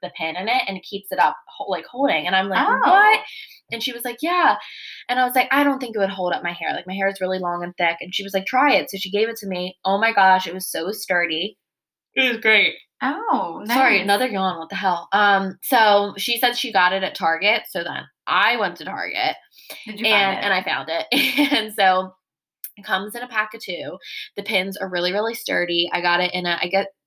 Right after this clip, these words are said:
Speaker 1: guess they come in a gold, a rose gold, and a matte black. I only
Speaker 2: Oh.
Speaker 1: saw, yeah, I wanted the matte black, but I, they only had the gold at the Target I was at, but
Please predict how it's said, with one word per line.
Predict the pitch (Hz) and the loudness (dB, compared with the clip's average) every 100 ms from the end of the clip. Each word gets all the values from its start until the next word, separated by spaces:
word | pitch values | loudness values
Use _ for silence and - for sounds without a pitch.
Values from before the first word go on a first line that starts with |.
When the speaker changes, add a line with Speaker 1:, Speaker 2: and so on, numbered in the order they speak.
| _ _ _ _ | _ _ _ _
Speaker 1:
guess | 220 220 | -2 0
they | 302 | 0
come | 277 233 | -2 -2
in | |
a | 185 | -4
gold, | 175 175 180 190 202 | 0 4 6 6 2
a | 170 | -2
rose | 165 165 165 | -4 -6 -6
gold, | 175 175 175 | -2 0 2
and | 165 | 0
a | 165 | -2
matte | 160 - | -2 -2
black. | - 135 139 202 - - - - - - | -2 0 0 -2 -8 -14 -12 -12 -12 0
I | 190 | 2
only | 190 202 208 | 4 0 -4
Speaker 2:
Oh. | 175 | 2
Speaker 1:
saw, | 190 185 180 175 | 6 8 8 8
yeah, | 175 160 | 4 4
I | 160 | 4
wanted | 190 196 220 | 2 -2 -2
the | 269 | 2
matte | 185 - | 2 2
black, | 165 143 165 - - | 2 2 2 -2 2
but | 170 - | 4 4
I, | 160 160 | 0 -2
they | 180 | -4
only | 175 190 | -6 -6
had | 165 165 | -4 -6
the | 175 170 | -6 -8
gold | 151 151 175 | -6 -6 -6
at | 170 | -10
the | - | -12
Target | 160 147 147 | -6 -6 0
I | 170 | 0
was | 180 185 | 0 2
at, | 190 190 | 2 2
but | 170 | -2